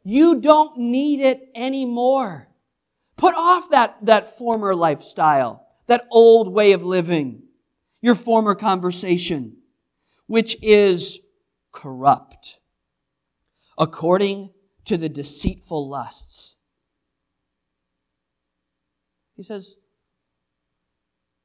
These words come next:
th-, this will happen at some point in your Christian life. At some point, every Christian is going to be tempted to start to return to some of their old habits.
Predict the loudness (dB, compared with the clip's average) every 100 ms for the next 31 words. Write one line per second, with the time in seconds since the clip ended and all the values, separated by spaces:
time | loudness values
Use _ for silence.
0 | _ _ -18 -16 -8 -8 -6 -6 -4 -6
1 | -6 -10 -10 -12 -14 -12 -12 -10 -10 -12
2 | -16 -16 -16 -14 -14 -16 -20 _ _ _
3 | _ _ _ _ _ _ _ _ _ _
4 | _ _ _ _ -20 -20 _ _ _ _
5 | -20 -10 -4 -4 -2 -4 -2 -4 -6 -6
6 | -6 -6 -12 -10 -8 -8 -10 -6 -6 -6
7 | -8 -10 -10 -16 _ _ _ _ _ _
8 | _ _ _ _ _ _ _ _ _ _
9 | _ _ _ _ _ -16 -14 -2 -2 -2
10 | -6 -14 _ _ _ -14 -14 -14 -14 -14
11 | -14 -16 -16 -14 -12 -14 -12 -12 -12 -12
12 | -12 -12 -20 _ -20